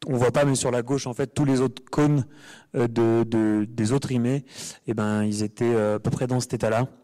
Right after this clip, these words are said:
où il y avait eu, euh, des départs, euh, visibles. Voilà,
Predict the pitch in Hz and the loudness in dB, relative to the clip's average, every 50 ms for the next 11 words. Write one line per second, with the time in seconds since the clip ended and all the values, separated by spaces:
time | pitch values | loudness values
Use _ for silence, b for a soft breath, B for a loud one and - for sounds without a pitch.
0 | _ B B B B B B B B B B - - 120 113 113 110 107 113 110 | _ B B B B B B B B B B -6 -4 -2 0 2 2 2 2 2
1 | 113 120 123 120 113 113 113 113 113 113 113 113 117 117 120 120 113 113 113 113 | 2 2 2 4 4 2 2 2 2 0 -2 -2 -6 -6 -4 -4 -2 -2 -2 -2
2 | - 139 131 135 139 139 143 143 143 135 - - - - - - - 160 156 156 | 0 0 0 0 2 0 0 0 -2 -4 -6 -10 -18 -20 -16 -8 -4 -2 -2 -2
3 | 156 - 254 247 220 - - - - - - - - 131 127 127 120 113 110 120 | -2 -6 -10 -18 -20 -20 -20 -18 -14 -12 -10 -10 -8 -8 -6 -6 -8 -6 -2 -2
4 | 117 110 110 120 127 131 131 - - - _ b b b b b b b - 120 | 0 0 0 0 0 -2 -4 -6 -8 -16 _ b b b b b b b -2 -2
5 | 101 101 - | 0 -2 -2